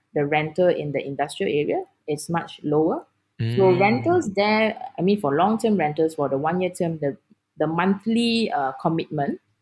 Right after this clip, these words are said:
Speaker 1: is only nine hundred ringgit per person per month. And that includes utilities. Yeah.
Speaker 2: Oh, that sounds pretty affordable.
Speaker 1: It's
Speaker 2: Yeah.
Speaker 1: very affordable. I mean, of course,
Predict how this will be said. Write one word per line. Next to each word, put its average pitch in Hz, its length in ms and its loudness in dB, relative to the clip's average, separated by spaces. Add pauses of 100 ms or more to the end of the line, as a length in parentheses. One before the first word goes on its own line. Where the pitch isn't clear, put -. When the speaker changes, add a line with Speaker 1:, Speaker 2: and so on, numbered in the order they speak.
(200)
Speaker 1:
is 196 240 2 (220)
only 262 460 2 (260)
nine 220 320 0
hundred 180 400 0
ringgit 156 460 -2
per 143 100 -2
person 170 560 -4
per 151 60 -8
month. 156 340 -4 (340)
And 190 220 2
that 285 300 0
includes 170 600 0
utilities. 151 760 -6 (260)
Yeah. - 200 -6 (180)
Speaker 2:
Oh, 226 380 0
that 165 180 2
sounds 370 160 0
pretty 156 560 2
affordable. 113 680 0 (120)
Speaker 1:
It's 269 100 2 (180)
Speaker 2:
Yeah. 190 200 -4
Speaker 1:
very 339 480 4
affordable. 190 640 2
I 185 80 6
mean, 233 380 4 (220)
of 180 200 0
course, 262 360 4